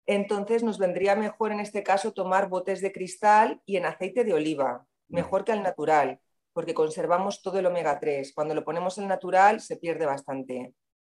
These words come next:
Speaker 1: Entonces, un bote de cristal, o sea, es decir, aumentar mucho lo que es omega tres. Ojo también con los mariscos, porque todos los mariscos de cabeza,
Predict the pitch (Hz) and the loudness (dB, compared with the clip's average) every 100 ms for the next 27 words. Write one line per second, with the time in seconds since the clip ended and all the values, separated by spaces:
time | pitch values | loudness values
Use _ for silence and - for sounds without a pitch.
0 | - 165 165 170 165 147 160 151 151 143 | -10 -4 2 2 2 -6 -6 -4 -2 -2
1 | 160 151 - 214 220 226 185 180 156 170 | -4 -8 2 6 6 6 0 0 0 0
2 | 175 170 - 170 190 202 202 190 - 151 | -4 -4 -2 0 0 0 0 0 -4 -4
3 | 151 175 202 185 170 170 196 233 - 208 | -4 -4 -4 0 0 0 0 -2 -2 0
4 | 202 202 190 190 185 175 156 151 - _ | 0 0 -2 -2 -4 0 0 0 -6 _
5 | 156 151 156 208 - 202 226 - 170 160 | -6 -2 -2 -4 -2 -2 -2 -4 -6 -4
6 | 151 165 180 180 180 - 170 170 160 170 | -2 -2 -2 -4 -4 -6 -6 -4 -2 0
7 | 202 190 180 - | 0 0 0 -2